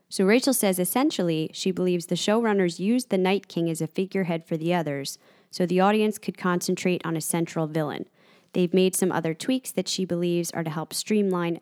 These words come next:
their storytelling. And I one hundred percent agree.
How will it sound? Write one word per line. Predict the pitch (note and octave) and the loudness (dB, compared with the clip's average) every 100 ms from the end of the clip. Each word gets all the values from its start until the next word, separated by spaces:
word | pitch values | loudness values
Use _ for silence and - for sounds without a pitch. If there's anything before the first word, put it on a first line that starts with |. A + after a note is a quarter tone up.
| - | -6
their | E3+ | -8
storytelling. | - E3+ D#3 D3 - B1 - _ _ _ _ _ - | -4 -4 -4 -6 -10 -10 -12 _ _ _ _ _ 0
And | F#3+ F#3 F#3 E3+ | 2 2 0 0
I | E3+ E3+ | 0 0
one | E3+ F#3+ G#3+ | 0 2 2
hundred | G#3+ G#3 G3+ | 2 0 0
percent | G3+ F#3+ F#3+ | -2 2 4
agree. | F3+ E3+ E3+ E3+ E3 | 4 2 2 4 0